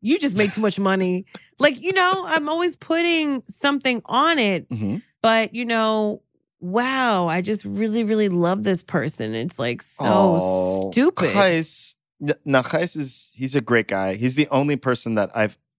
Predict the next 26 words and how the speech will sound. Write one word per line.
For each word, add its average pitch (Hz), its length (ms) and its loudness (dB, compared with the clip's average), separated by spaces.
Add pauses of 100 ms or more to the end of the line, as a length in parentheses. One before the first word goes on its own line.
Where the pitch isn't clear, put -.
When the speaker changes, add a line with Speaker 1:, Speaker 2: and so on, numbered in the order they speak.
Speaker 2:
ever 117 560 2
learned 107 640 -2 (300)
to 107 200 -4 (240)
do, 120 140 0
like, 107 180 0
a 110 60 0
guttural 98 400 0
expression 87 500 -8
for 85 340 -6
in 101 200 -6
their 92 140 -2
name. 95 280 0
Speaker 1:
Same. 240 540 2 (260)
<laughs> 220 140 -2 (160)
Speaker 2:
<laughs> 139 40 0 (1000)
And 170 140 6
he's 196 140 2
worth 208 320 2
it, 117 280 0
you 139 140 0
know? 151 200 2
Speaker 1:
Chais. 262 540 0
Speaker 2:
Chais, 214 720 2
baby. 135 580 0
Speaker 1:
He's 262 280 0
worth 269 320 2